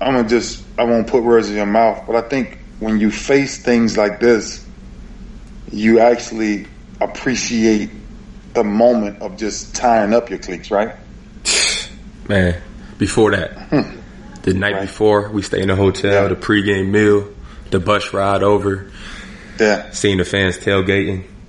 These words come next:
Speaker 2: man,
Speaker 1: Yeah.
Speaker 2: you just you don't, you only, you only get so many opportunities for that. You only get so many chances to experience that, and now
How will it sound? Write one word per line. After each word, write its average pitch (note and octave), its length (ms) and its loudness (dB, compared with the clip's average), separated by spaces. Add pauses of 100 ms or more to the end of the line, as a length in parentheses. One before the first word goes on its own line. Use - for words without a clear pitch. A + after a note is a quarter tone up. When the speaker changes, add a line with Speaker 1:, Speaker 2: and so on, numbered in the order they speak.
(260)
Speaker 2:
man, F#2+ 380 2
Speaker 1:
Yeah. A2+ 180 2 (360)
Speaker 2:
you G#2+ 140 -4
just F#2+ 400 0 (580)
you G#2+ 140 0
don't, G2 260 2
you A2 100 2
only, G2 140 0
you G#2+ 140 2
only G2+ 140 2
get A2 160 2
so G#2 160 -2
many G2+ 160 0
opportunities F#2+ 580 0
for - 120 -4
that. E2+ 100 0
You F#2+ 100 2
only F#2+ 160 2
get F#2+ 180 2
so G2 140 -2
many F#2+ 220 2
chances F#2 580 0
to F2 260 0
experience F#2+ 640 0
that, F#2 400 0 (360)
and F2 180 2
now F2+ 460 0